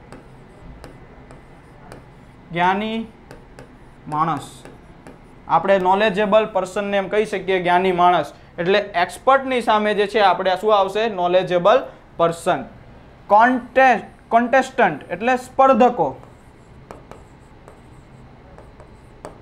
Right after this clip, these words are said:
કોન્ટેસ્ટન્ટ એટલે સ્પર્ધકો. એની સામે શું આવશે મિત્રો? પાર્ટિસિપન્ટ એટલે ભાગ લેનાર.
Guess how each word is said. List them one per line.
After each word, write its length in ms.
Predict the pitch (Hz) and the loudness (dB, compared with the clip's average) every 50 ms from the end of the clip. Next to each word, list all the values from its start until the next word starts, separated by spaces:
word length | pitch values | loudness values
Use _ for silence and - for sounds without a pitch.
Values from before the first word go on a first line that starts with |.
| - - - - - - - - - - - - - - - - | -20 -20 -20 -20 -20 -20 -20 -20 -20 -20 -20 -20 -20 -18 -4 -2
કોન્ટેસ્ટન્ટ 720 | 180 202 233 226 220 269 262 254 254 - - 226 202 190 | 0 0 0 0 0 0 0 0 -2 -4 -4 -4 -4 -2
એટલે 220 | 202 208 233 247 | -4 -4 -4 -4
સ્પર્ધકો. 800 | - - - - 269 269 269 240 269 254 - 202 175 139 - - - - | -4 -4 0 2 4 4 6 4 4 2 2 0 0 -2 -4 -6 -8 -6
એની 160 | 196 214 240 | -2 -2 0
સામે 280 | 240 240 254 247 247 254 | 2 2 2 2 2 0
શું 200 | 247 277 277 269 | 0 2 4 4
આવશે 220 | 254 247 240 247 | 4 4 2 0
મિત્રો? 340 | 240 240 233 233 247 262 277 | -2 -2 -2 0 0 0 0
પાર્ટિસિપન્ટ 1040 | 277 - - - 202 214 214 - 262 254 - - 254 233 - - 262 247 226 202 - | 0 -2 -2 0 0 0 0 -2 -6 -10 -8 -8 -10 -12 -2 2 2 2 2 2 -2
એટલે 280 | 180 180 185 214 240 | -8 -6 -6 -6 -6
ભાગ 480 | 247 180 180 185 185 190 202 220 220 214 | -6 -6 -2 0 4 4 4 4 2 0
લેનાર. 440 | 202 180 180 180 180 190 196 175 | -4 -6 -6 -6 -4 -4 -4 -4